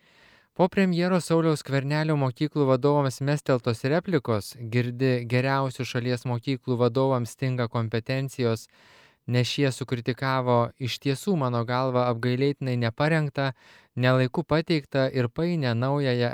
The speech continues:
etatinio mokytojų apmokėjimo tvarką", daugelis puikių vadovų pasiryžę padėti pareiškimus ant stalo. "Žinote,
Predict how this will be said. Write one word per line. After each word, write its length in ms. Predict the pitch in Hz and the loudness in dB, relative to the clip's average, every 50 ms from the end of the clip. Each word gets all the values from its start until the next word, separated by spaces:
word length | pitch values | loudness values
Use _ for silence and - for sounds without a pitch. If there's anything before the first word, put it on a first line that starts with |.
| 120 120 | -2 -4
etatinio 480 | 117 - 131 131 131 - - 127 120 | -4 -4 -4 -4 -4 -6 -6 -4 -2
mokytojų 480 | 120 123 127 127 127 135 - - 120 113 | -2 0 -2 -2 -2 -4 -2 -2 -2 -2
apmokėjimo 500 | - 117 113 - 135 131 127 120 117 107 | -2 -4 -4 -4 -2 -2 -2 -2 -2 -2
tvarką", 480 | - 110 120 131 151 147 - 180 185 - _ _ _ - - - - - _ _ _ _ _ - | 0 0 0 2 0 0 -2 -4 -6 -6 _ _ _ -20 -20 -20 -20 -20 _ _ _ _ _ 2
daugelis 560 | 120 147 170 190 180 202 190 185 185 170 - | 4 4 4 4 4 2 2 2 0 -4 -4
puikių 420 | - - 139 135 - - 180 180 | -2 -2 -2 -2 -2 -2 -2 0
vadovų 460 | 151 131 123 113 139 143 170 185 185 160 | 2 2 2 4 2 2 2 0 -2 -2
pasiryžę 600 | - 139 120 - - 120 127 143 147 151 143 131 | -2 -4 -4 -4 -4 -4 -4 -2 0 -2 -2 0
padėti 440 | - 123 117 120 131 135 131 - | 0 -2 0 0 -2 -2 -2 -2
pareiškimus 800 | 127 - 127 117 117 113 107 - - 120 113 120 135 143 - - | -2 -2 -2 0 0 -2 -4 -6 -6 -4 -2 -2 -2 -4 -4 -4
ant 200 | 131 131 131 127 | -4 -4 -4 -4
stalo. 480 | - - - 143 135 127 113 104 98 104 - - _ _ _ _ _ _ _ _ _ _ _ - _ _ _ _ _ - | -6 -6 -6 -4 -4 -4 -4 -4 -6 -8 -10 -16 _ _ _ _ _ _ _ _ _ _ _ -20 _ _ _ _ _ -6
"Žinote, 480 | 120 123 180 190 190 175 - 165 151 | -2 0 2 4 2 2 4 2 2